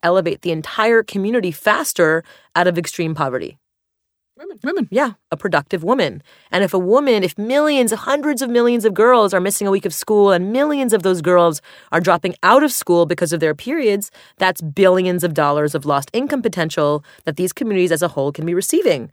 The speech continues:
Speaker 1: to elevate the entire community out of extreme poverty. And so with that realization, it was, it, it became so clear that, you know, there was a very real period problem, not just for us where we leak and stain, but for girls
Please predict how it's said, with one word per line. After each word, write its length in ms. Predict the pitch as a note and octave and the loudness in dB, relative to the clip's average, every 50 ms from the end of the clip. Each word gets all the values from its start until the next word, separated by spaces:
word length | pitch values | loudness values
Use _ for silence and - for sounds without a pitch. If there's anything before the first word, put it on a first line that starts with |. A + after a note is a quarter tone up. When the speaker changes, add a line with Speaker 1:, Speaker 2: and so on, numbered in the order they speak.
| _ _ - | _ _ -10
Speaker 1:
to 100 | - - | -4 0
elevate 300 | F3 G3+ F#3 F#3+ F#3 - | 0 0 2 0 -2 -2
the 80 | G3+ | -4
entire 380 | G3+ G3 F#3+ - - A#3+ B3 B3+ | -4 -4 -4 0 2 2 2 2
community 520 | - - C#4 B3 C4 D#4+ F#4 F4+ F4 B3 | 0 -2 -6 -4 -2 -2 0 2 2 4
out 120 | G3 F3 D#3+ | 2 2 0
of 60 | D3 | -2
extreme 280 | D3 - - D3 C3+ | -6 -8 -8 -10 -10
poverty. 480 | C3+ C3 A2+ E2+ - - - - - - _ _ - - - - _ - | -8 -8 -10 -10 -10 -12 -12 -14 -18 -20 _ _ -20 -20 -20 -20 _ -2
And 160 | - F#3+ G3 | 0 0 0
so 460 | - - - G#3+ G3 G3 F#3+ F#3 F#3+ | 2 2 6 6 8 8 8 6 4
with 180 | - F#3 G3+ G#3 | 2 2 0 2
that 160 | - - - | 2 0 2
realization, 720 | - G3+ G#3 G3 F#3+ E3 E3+ G3+ C#4 D4 - - F#3+ F3 | 2 2 2 2 2 2 0 0 0 0 0 -2 -2 -2
it 80 | B2 D3 | 0 0
was, 300 | F3+ F3+ F3 D3 - - | 0 0 0 -2 -4 -6
it, 180 | - F3 F3 | -4 -6 -4
it 100 | - F3 | -4 -4
became 320 | E3+ E3 - - G3 F3+ E3+ | -4 -6 -6 -4 -4 -4 -4
so 340 | D3 - - - F#3 G#3 A3 - | -4 -6 -2 0 0 0 0 -2
clear 600 | - - - D#4+ F#4 C4 F#3+ F3 E3 D#3+ E3 D3+ _ _ _ _ _ _ _ _ | -8 -4 0 2 4 6 6 6 6 6 2 0 _ _ _ _ _ _ _ _
that, 420 | - F3+ E3+ E3+ E3+ E3+ C#3 - _ _ _ _ - - - - _ _ - - | 0 2 4 4 4 4 2 0 _ _ _ _ -20 -20 -20 -20 _ _ -12 -4
you 100 | G3 G3 | -2 0
know, 220 | F#3 F3+ F3 - D#3+ | 2 0 0 -2 -4
there 220 | D#3 E3+ G3 A#3 | 0 2 4 4
was 140 | C#4+ D4 - | 4 2 0
a 60 | B3 | -2
very 400 | F3+ D3+ D#3 E3+ E3+ F3 F3+ G3+ | -2 2 4 4 6 6 4 2
real 400 | F#3+ D#3+ D#3+ D#3 D#3 D#3 E3 E3+ | 0 0 0 2 2 2 2 0
period 460 | - - - - D#3 D#3+ E3+ F#3 G3 | -2 -6 -8 -4 -2 -2 -2 -2 -4
problem, 540 | - - D#3 C3 C3+ C#3 D#3 D#3+ E3+ F3+ D#3+ | -4 -4 -2 -2 0 0 0 0 0 -2 -2
not 200 | D3+ D3 D3 C#3+ | 0 0 0 0
just 200 | - A#3 A3+ - | -2 -4 -6 -4
for 160 | - F#3 - _ | -2 -4 -4 _
us 240 | - C3 C3+ - - | -4 -6 -4 -4 -4
where 80 | - D3+ | -2 -2
we 100 | D3+ D3+ | -2 -2
leak 220 | C#3+ D3 D3+ D3 | -2 -2 -4 -4
and 120 | F#3 F3 F3 | -4 -6 -6
stain, 400 | - - D3+ C#3 C3+ C#3+ D#3+ F3+ | -4 -4 -4 -4 -4 -4 -6 -6
but 160 | F3 F3 - | -6 -8 -8
for 340 | - - E3+ F3 G3 G#3 - - _ _ - D3+ | -4 0 2 2 2 2 -2 -6 _ _ -12 -4
girls 400 | - E3+ D3+ D3+ D#3 F3 F#3 | 0 0 2 2 2 0 -2